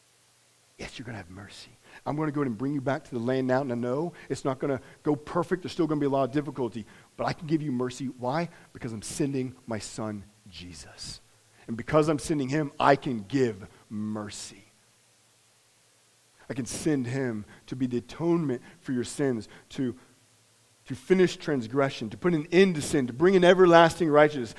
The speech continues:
to seal both vision and prophecy, and to anoint a most holy place. God can,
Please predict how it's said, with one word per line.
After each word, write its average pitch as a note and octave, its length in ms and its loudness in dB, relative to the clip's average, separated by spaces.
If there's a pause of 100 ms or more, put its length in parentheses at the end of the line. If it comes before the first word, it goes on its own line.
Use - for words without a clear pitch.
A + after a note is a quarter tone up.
(140)
to - 80 -10
seal G#3 320 6
both D3 240 4
vision F3 420 6
and C#3 120 0
prophecy, D3 580 2 (260)
and C#3 120 -4
to D3+ 120 -2
anoint C#3+ 500 2 (220)
a B2+ 60 -4
most B2 420 -4 (160)
holy A2+ 320 -6
place. - 540 -18 (1040)
God B2 240 -4
can, A2 180 -10